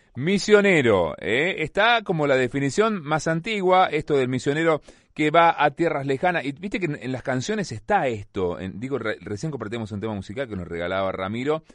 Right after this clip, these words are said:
¿eh? Que decía, "Llévame donde los hombres". Y ese, esa, esa, esa visión del misionero que se va lejos de, de su tierra, de su lugar, porque descubre que tiene que llevar a Jesús allá. Y de pronto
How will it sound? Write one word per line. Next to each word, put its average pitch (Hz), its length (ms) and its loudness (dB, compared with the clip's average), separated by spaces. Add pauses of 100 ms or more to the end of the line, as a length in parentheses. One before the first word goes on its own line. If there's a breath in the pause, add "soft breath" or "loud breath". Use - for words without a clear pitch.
(160 soft breath)
¿eh? 131 420 -4
Que 110 100 -4
decía, 107 400 0 (300 soft breath)
"Llévame 196 1000 -2
donde 214 540 2
los 208 200 0
hombres". 175 220 -2
Y 151 120 -2
ese, 214 220 -6
esa, 165 260 -8
esa, 160 280 -4
esa 139 260 -8
visión 139 320 -4
del 135 100 -6
misionero 139 420 -2 (420 soft breath)
que 135 120 -8
se 147 200 -2
va 185 140 4
lejos 123 500 0
de, 104 260 -2
de 104 140 -6
su 110 160 -8
tierra, 110 420 0
de 95 120 -2
su 113 140 -8
lugar, 131 360 2 (300 soft breath)
porque 127 220 -4
descubre 185 400 0
que 147 120 -8
tiene 165 160 -4
que 143 80 -6
llevar 143 200 0
a 151 40 -2
Jesús 175 420 -4 (300)
allá. 113 560 2 (600)
Y 202 100 -6
de 233 120 2
pronto 240 680 0